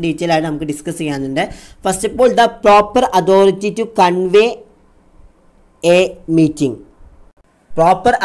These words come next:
authority to convene a meeting എന്ന് പറഞ്ഞു കഴിഞ്ഞാൽ, a meeting is said to be properly convened when the proper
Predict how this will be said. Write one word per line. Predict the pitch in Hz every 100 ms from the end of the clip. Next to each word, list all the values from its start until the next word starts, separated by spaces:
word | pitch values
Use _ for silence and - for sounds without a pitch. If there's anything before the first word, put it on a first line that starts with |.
| 180
authority | 190 196 196 190 190
to | 220 196
convene | 170 175 196 226 208
a | 190 170
meeting | 160 175 180
എന്ന് | 170 156
പറഞ്ഞു | 147 160
കഴിഞ്ഞാൽ, | 143 131 127 143 - - - 175
a | 185
meeting | 196 196 214 254 220
is | 208 190
said | 160 165 -
to | 185
be | 220 220
properly | 170 160 185 175 175 214 196
convened | 160 156 170 196 196 226 - _ _ _ _ - - 160
when | 180 220 220
the | 233 -
proper | 175 185 175